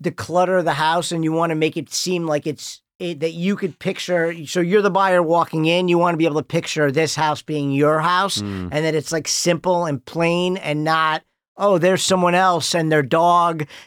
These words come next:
Speaker 1: and their kids," and now you don't feel like you can see yourself in that home. So you really wanna make it, I mean, we stage homes too, which
Speaker 2: Yeah, let's talk
Speaker 1: which
Speaker 2: about
Speaker 1: is
Speaker 2: that. So th-, that's a big business now. People spend, like,
Speaker 1: Huge.
Speaker 2: I, I have a friend who's got a, a, a big place in New York,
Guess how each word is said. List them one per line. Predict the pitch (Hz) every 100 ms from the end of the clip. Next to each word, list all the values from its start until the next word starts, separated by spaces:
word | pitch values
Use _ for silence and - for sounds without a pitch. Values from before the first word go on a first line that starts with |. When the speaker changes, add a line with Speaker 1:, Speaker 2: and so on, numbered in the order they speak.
| _
Speaker 1:
and | 175 160 160 160 151
their | 160
kids," | 151 180 196 185 185 147
and | 160
now | 160 180
you | 175
don't | 175 -
feel | 180 185
like | 170 151
you | 165
can | 165
see | 143 - 190
yourself | 170 160 - 156 143
in | 143
that | 143 131
home. | 135 147 123
So | -
you | 160 165
really | 160 226 220
wanna | 214 185 180 165
make | 160 170 -
it, | 175 160 - _ -
I |
mean, | 175 180
we | 190 214
stage | - 214 254 165
homes | 147 139 123
too, | - 214 127
which | 117 151
Speaker 2:
Yeah, | 202 - -
let's | 392
talk | - 269
Speaker 1:
which | -
Speaker 2:
about | 131
Speaker 1:
is | 135
Speaker 2:
that. | 120 98 - - _ 196
So | - 220
th-, | 170 175 - -
that's | 214 254
a | 160
big | 147 107
business | 127 110 98
now. | 98
People | - 220 139
spend, | - 139 110 98 _
like, | 131 117
Speaker 1:
Huge. | 190 170 117 135
Speaker 2:
I, |
I | 185
have | 185 175
a |
friend | - 160 131
who's | 117 98
got | 113
a, | 98 90 76
a, | 87 - -
a |
big | 98 104
place | 120 107
in | 95
New |
York, | 101 98